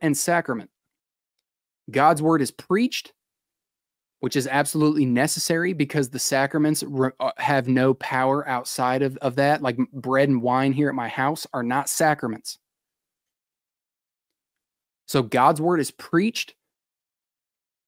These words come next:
which the sacraments of baptism and the Eucharist partner alongside as a unified ministry.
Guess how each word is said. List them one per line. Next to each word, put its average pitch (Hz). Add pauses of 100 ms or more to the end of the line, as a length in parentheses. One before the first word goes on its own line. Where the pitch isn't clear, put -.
(200)
which 131
the -
sacraments 135
of 107
baptism 135
and 123
the 107
Eucharist 151
partner 147
alongside 131
as 135
a 117
unified 139
ministry. 143